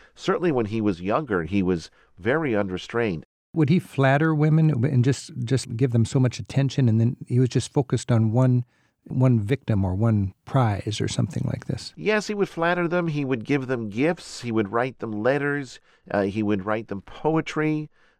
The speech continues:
Speaker 1: He would do it, whatever he thought it took
Speaker 2: Huh.
Speaker 1: to, you know, to get them into bed. And he was very attuned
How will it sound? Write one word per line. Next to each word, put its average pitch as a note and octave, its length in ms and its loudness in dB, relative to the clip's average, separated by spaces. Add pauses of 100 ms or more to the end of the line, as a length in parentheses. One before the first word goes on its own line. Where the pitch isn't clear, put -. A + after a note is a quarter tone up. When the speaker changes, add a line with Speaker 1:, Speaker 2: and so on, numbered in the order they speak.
Speaker 1:
He C#3+ 240 -8
would B2+ 240 0
do B2+ 220 0
it, - 180 -2
whatever D#3 380 0
he C3 160 -6
thought C3+ 280 0
it - 140 -8
took - 220 0
Speaker 2:
Huh. - 100 -6
Speaker 1:
to, A#2 600 -4
you A#2+ 120 -8
know, G#2 200 0 (200)
to - 80 -14
get B2+ 260 -2
them B2 140 -2
into A#2 220 -4
bed. - 340 -2 (340)
And C3 140 0
he D3 60 4
was C3+ 180 0
very F#3 400 -2
attuned C#3+ 600 -2